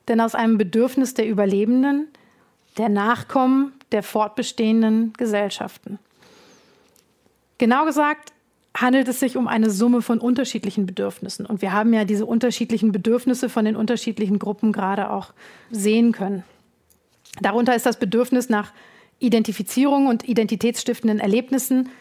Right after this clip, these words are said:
nach Zusammengehörigkeitsgefühl und Gruppenkohärenz, nach Legitimität, Würde, nach Gesehenwerden. Aber auch das Bedürfnis nach Ikonografie, nach einer visuellen Fassbarkeit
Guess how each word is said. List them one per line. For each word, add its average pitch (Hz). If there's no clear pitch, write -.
nach 214
Zusammengehörigkeitsgefühl 233
und 208
Gruppenkohärenz, 240
nach 226
Legitimität, 233
Würde, 233
nach 208
Gesehenwerden. 196
Aber 233
auch 247
das -
Bedürfnis 294
nach 269
Ikonografie, 240
nach 202
einer 214
visuellen 226
Fassbarkeit 202